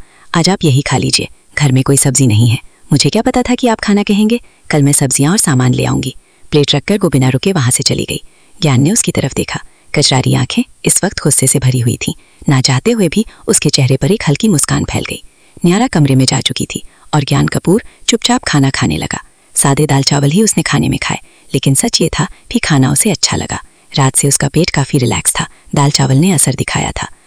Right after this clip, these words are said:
"अगर इस लड़की को इस फ्लैट में रहना है," ज्ञान ने मन ही मन सोचा,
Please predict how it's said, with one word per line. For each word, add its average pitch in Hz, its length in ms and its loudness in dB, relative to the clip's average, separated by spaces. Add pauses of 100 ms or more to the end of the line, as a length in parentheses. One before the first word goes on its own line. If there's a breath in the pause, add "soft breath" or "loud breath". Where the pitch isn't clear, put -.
(200 loud breath)
"अगर 139 220 0
इस - 140 0
लड़की 135 240 -2
को 143 120 -2
इस - 120 2
फ्लैट 131 240 0
में 135 60 2
रहना 156 220 4
है," 190 180 2 (300 loud breath)
ज्ञान 139 180 4
ने 135 120 4
मन 127 140 2
ही 143 120 2
मन 135 120 2
सोचा, - 320 -2